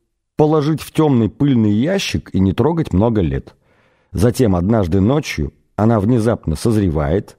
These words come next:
отбрасывает внешнюю оболочку, которая рассыпается в прах, и выходит на свет Божий в обличье крайне загадочного маленького металлического предмета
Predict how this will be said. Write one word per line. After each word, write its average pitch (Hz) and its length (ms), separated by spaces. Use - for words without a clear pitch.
отбрасывает 135 920
внешнюю 95 680
оболочку, 113 680
которая 78 420
рассыпается 76 760
в - 80
прах, - 320
и - 20
выходит 180 360
на 156 100
свет 151 320
Божий 147 540
в 87 120
обличье 127 440
крайне 175 560
загадочного 131 680
маленького 156 680
металлического 143 680
предмета 117 640